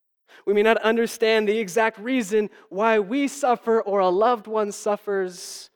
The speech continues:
but we serve a God who's willing to suffer alongside us. And this God, well, he knows betrayal.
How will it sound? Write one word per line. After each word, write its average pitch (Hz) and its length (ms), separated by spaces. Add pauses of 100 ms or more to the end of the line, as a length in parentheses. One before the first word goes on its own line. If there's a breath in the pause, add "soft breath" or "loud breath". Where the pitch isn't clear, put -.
(440 soft breath)
but 220 260
we 226 320
serve 233 380
a 202 80
God 214 420
who's 196 380
willing 208 480 (320 soft breath)
to 180 160
suffer 180 720 (500)
alongside 175 720
us. - 560 (1400)
And 156 200
this 247 200
God, 147 420 (1600)
well, 175 120
he 214 160
knows 202 320
betrayal. 135 500